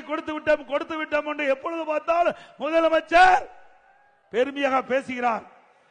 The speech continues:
திராவிட முன்னேற்ற கழகம் தேர்தல் நேரத்தில் சொன்னாங்க, ஆட்சிக்கு வந்தவுடன் அந்த ஏழை மக்கள் குடும்ப தலைவிக்கு உரிமை தொகை ஆயிரம் ரூபாய் கொடுப்பதா சொன்னாங்க. கொடுத்தாங்களா? உடனே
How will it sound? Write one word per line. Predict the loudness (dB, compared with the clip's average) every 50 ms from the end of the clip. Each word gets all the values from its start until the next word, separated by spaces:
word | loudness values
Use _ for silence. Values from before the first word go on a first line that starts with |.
| _ _ _ _ _ _ _ _ _ _ _ _ -16
திராவிட | -10 -6 -4 -2 -2 0 -2 -2 -4 -6
முன்னேற்ற | -6 -4 -4 -4 -2 -4 -4 -4
கழகம் | -2 -2 0 0 0 0 0 -2 -6 -12 -20 -20 _ _ _ _ _ _ _ _ _ _ 0
தேர்தல் | 2 4 4 2 0 -2 -2
நேரத்தில் | -2 -2 -2 -4 -6 -8 -8 -8 -8
சொன்னாங்க, | -8 -4 -2 -2 -2 0 0 -2 -2 -2 -4 -6 -10 -20 -20 _ _ -6 -2 0 0
ஆட்சிக்கு | 0 0 -4 -8 -8 -6 -4 -4
வந்தவுடன் | -4 -2 2 4 6 6 6 6 4 0 -4 -20 -20 -20 -20 _ _ _ _ _ _ _ _ _ -12 -10
அந்த | -10 -8 -8 -6 -6 -6 -4 -4
ஏழை | -4 -2 -2 -2 -2 -2
மக்கள் | -6 -8 -8 -8 -8 -10 -10 -12
குடும்ப | -10 -8 -6 -6 -6 -6 -6 -4
தலைவிக்கு | -4 -4 -4 -6 -6 -4 -2 -2 -2 -4 -6 -12 -20 _ _ _ _ _ _ _ _ _ _ _ _ _ _ _ _ _ _ _ _ _ _ _ _ _ _ _ -12
உரிமை | -10 -8 -4 -4 -4 -4
தொகை | -4 -6 -6 -4 -2 -2 -2
ஆயிரம் | -2 -4 -4 -4 -4
ரூபாய் | -6 -6 -6
கொடுப்பதா | -8 -6 -6 -6 -6 -8 -10
சொன்னாங்க. | -10 -10 -10 -8 -8 -8 -10 -10 -12 -18 _ _ _ _ _ _ _ _ -14
கொடுத்தாங்களா? | -14 -8 -4 0 0 0 0 0 0 -2 -2
உடனே | -2 -4 -2 0 2